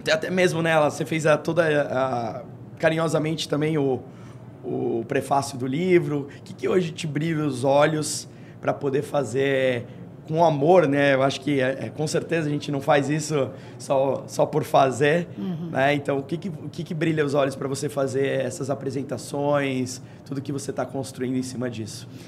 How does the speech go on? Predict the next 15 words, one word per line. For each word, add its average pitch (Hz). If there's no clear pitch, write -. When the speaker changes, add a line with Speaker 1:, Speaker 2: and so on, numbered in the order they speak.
Speaker 2:
Hoje, 262
o -
que -
me 240
brilha 214
os 180
olhos 185
é 202
olhar 208
pra 226
vendas 214
e, 214
e 208
acho 202
que 214